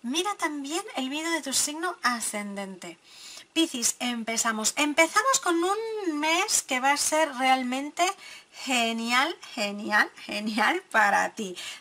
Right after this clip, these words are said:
Todo te va a estar saliendo a pedir de boca. Aún así tengas algún problema, porque la vida no es perfecta para nadie al cien por cien, pero digamos que este mes vas a estar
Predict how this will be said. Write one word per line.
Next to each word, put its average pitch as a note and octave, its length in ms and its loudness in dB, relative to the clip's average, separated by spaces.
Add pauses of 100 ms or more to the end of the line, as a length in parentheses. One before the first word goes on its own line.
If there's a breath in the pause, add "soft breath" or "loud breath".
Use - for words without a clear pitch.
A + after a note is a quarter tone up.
Todo F4 260 4
te C4 120 2
va C4+ 80 8
a - 20 8
estar B3 360 0
saliendo C4 680 -2
a A#3 140 4
pedir G#3+ 380 -4
de F#3+ 140 -6
boca. G#3 400 2 (420 loud breath)
Aún B3+ 380 4
así A#3+ 580 2 (280 loud breath)
tengas A3+ 440 0
algún G3+ 300 -4
problema, A3 400 2
porque G#3+ 180 -4
la F3+ 140 -4
vida A3+ 240 0
no A3 340 -2
es E4 200 2
perfecta G3 580 -8
para A#3 340 0
nadie A3 520 0
al G3 200 -2
cien G#3+ 340 -6
por E3+ 220 -12
cien, A3+ 340 -4 (300 loud breath)
pero D4+ 140 0
digamos C#5 380 4
que C5+ 100 0
este B4 200 0
mes A#4 180 -2
vas A4+ 140 4
a G#4 40 0
estar A4 180 2